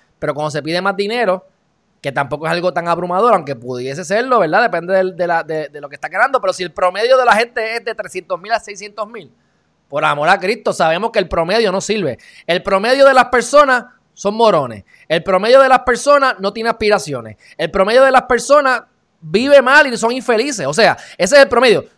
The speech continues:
Tú quieres tener un promedio, una vida promedio, un tipo promedio, eso, eso, el promedio es malo, a mi juicio. Y el promedio es de trescientos mil a seiscientos mil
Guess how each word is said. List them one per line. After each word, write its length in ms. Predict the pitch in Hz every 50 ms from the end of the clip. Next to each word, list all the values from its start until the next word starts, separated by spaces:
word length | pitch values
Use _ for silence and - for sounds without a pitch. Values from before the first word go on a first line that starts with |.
| _ _
Tú 140 | - 196 175
quieres 200 | 196 254 262 254
tener 220 | 254 247 254 247 240
un 120 | 240 233
promedio, 460 | 240 240 233 247 247 247 247 247 247 214
una 160 | 208 214 220
vida 160 | 233 233 240
promedio, 580 | 233 233 240 233 254 254 247 240 233 226 220 220
un 180 | 208 214 220 -
tipo 220 | 233 233 208 233
promedio, 580 | 220 233 226 233 240 240 240 233 226 220 220 214
eso, 320 | 226 - - 247 262 254 214
eso, 180 | 185 185 175 -
el 140 | 180 175 -
promedio 440 | - 190 185 233 285 302 277 240 262
es 160 | 262 - - _ _ _ _
malo, 600 | 135 135 131 135 160 185 196 190 160 123 98 - _ _ _ _ _ _ _ _ _ _ _ -
a 80 | 127
mi 80 | 131 127
juicio. 480 | 120 147 180 196 190 - 117 98 - _ _ _ _ _ _ _ _
Y 100 | - 185
el 120 | 202 202
promedio 800 | 196 247 240 247 277 403 508 508 466 440 403 415 392 339 - _ _ _
es 140 | - 403 480 466
de 80 | 480 466
trescientos 500 | 466 453 - 339 403 415 415 381 370 370
mil 80 | 403 466 494 523 494 539 - 440
a 40 | 453
seiscientos 420 | 480 453 392 427 466 - - 453 427
mil 100 | 415 466